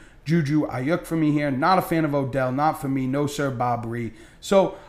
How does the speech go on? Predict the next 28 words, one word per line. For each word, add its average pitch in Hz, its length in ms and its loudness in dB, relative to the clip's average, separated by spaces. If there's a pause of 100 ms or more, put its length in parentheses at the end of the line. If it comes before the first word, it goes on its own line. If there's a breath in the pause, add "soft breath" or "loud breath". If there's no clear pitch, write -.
(120)
I 180 140 10
have 190 440 4
Ja'Marr 151 380 2
Chase 135 280 -4
ranked 117 260 -8
the 92 80 -16
highest 160 360 2
out 160 140 0
of 156 60 -2
this 156 160 -4
crew, 151 360 -2
reuniting 151 540 0
with 131 140 -4
Joe 131 200 -4
Burrow 123 320 -2
in 117 140 -8
an 117 100 -8
offense 139 400 -2
that 123 140 -10
is 117 80 -12
gonna 139 240 -6
have 143 260 -4
to 135 80 -12
throw 127 280 -6
the 127 100 -8
ball 120 300 -2
a 117 40 -8
lot 113 260 -10